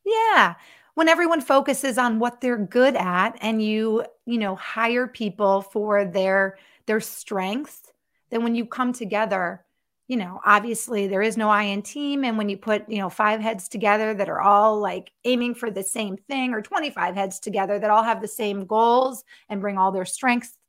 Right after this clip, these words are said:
to the table, that's hard to say, strengths, um,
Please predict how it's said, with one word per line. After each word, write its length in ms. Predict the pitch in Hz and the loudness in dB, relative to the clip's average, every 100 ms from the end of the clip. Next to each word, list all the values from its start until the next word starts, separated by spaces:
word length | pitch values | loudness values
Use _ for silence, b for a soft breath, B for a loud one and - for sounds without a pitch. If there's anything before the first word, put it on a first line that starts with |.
| - | -16
to 80 | |
the 100 | 185 | -14
table, 400 | 190 240 240 240 | -6 -2 -2 -2
that's 160 | 233 - | -4 -4
hard 160 | 214 196 | -4 -4
to 60 | |
say, 220 | - - | -8 -12
strengths, 800 | - - 208 220 220 - - - - B B B B | -12 -6 0 0 -2 -12 -14 -14 -16 B B B B
um, 440 | 226 214 202 190 | -2 0 -2 -4